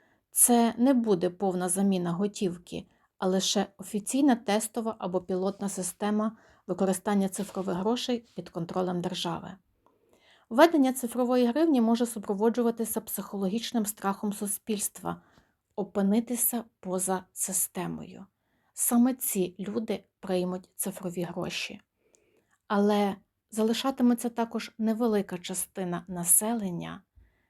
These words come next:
яка не прийме їх і житиме поза цифровим полем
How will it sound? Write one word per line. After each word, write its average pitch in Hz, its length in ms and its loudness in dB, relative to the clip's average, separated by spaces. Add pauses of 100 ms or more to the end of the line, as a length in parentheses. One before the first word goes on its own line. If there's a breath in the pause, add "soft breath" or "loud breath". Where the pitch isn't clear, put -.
(260)
яка 185 800 -4 (800)
не 233 200 4
прийме 226 500 4
їх 165 500 -12 (260)
і 208 100 -2
житиме 196 580 -2 (100)
поза 214 460 -4
цифровим 175 640 -4
полем 175 520 -6